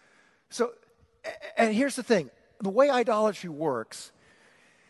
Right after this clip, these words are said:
the way idolatry works is it, it demands a sacrifice. It demands a sacrifice. So you give of yourself, you're willing to sacrifice in the hopes that your idol will deliver for you.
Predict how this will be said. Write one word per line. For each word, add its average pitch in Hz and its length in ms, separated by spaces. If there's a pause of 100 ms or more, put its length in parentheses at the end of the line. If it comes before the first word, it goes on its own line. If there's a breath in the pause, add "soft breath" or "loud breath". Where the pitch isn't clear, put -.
(200 soft breath)
the 320 100
way 226 180
idolatry 185 580
works 135 480 (120)
is 175 180
it, 156 100 (200)
it 185 160
demands 196 720
a 185 60
sacrifice. - 960 (760)
It - 100
demands 160 560
a 151 60
sacrifice. 117 580
So 160 120
you 151 320 (100)
give 214 300
of 226 120
yourself, 110 720 (240 loud breath)
you're 151 220
willing 196 400
to 226 80
sacrifice 139 720
in 208 160
the 180 80
hopes 185 320
that 175 180
your 156 160
idol 185 300
will 156 100
deliver 131 400
for 107 180
you. 85 200